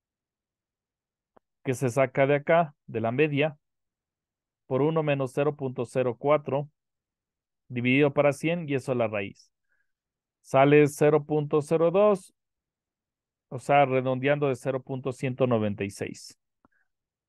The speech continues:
sea, cero punto dos. Ya. Acá le sacan las medias, tomando en cuenta que Z es igual a tres, o sea, los límites de control más bien,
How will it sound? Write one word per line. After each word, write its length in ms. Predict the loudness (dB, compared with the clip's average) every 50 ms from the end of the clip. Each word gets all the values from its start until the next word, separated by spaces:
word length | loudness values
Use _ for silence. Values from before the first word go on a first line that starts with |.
| _ _
sea, 260 | -2 0 0 0 0
cero 320 | 0 0 2 2 2 0
punto 420 | 0 -2 -2 -2 -2 -2 -4 -4 -4
dos. 420 | -6 -12 -14 -14 -20 -20 -20 _ _ _ _ _ _ _ _ _ _ _ _ _ _ _ _ _ _ _ _ _ _ _ _ _ _ _ _ _ _ _ _ _ _ _ _ _ _ _ _ _ -20 -20 _ _ _ _ _ _ _ _ _ _ _ _ _ _ _ -4
Ya. 260 | -2 -2 -2 -2 -8 _ _ _ _ _ _ _ _ _ _ _ _ _ _ _ _ _ _ _ _ _ _ -20 -20 -20 _ _ _ -2
Acá 280 | -2 -2 2 6 6 6
le 120 | 8 6
sacan 420 | 4 6 4 4 6 6 4 6 6
las 200 | 6 4 4 4
medias, 680 | 4 4 4 4 6 6 6 6 4 2 -4 -14 -20 _ _ _ _ _ _ _ _ _ _ _ _ _ _ _
tomando 360 | 0 4 6 6 6 6 4
en 100 | 2 0
cuenta 420 | 2 2 2 2 2 0 -2 -4
que 140 | -2 -4 -6
Z 320 | -4 -4 -4 -4 -2 -4 -4
es 100 | -2 -2
igual 300 | -2 0 0 2 2 0
a 80 | 0
tres, 460 | 0 0 0 0 0 -2 -6 -16 _ _ _ _ _
o 80 | -20 -16
sea, 160 | -8 -6 -4
los 200 | -2 -2 -2 -2
límites 380 | -4 -4 -6 -6 -6 -6 -4 -4
de 100 | -4 -2
control 320 | -2 -2 0 2 0 2
más 180 | 2 0 0 0
bien, 260 | -2 -2 -4 -6 -10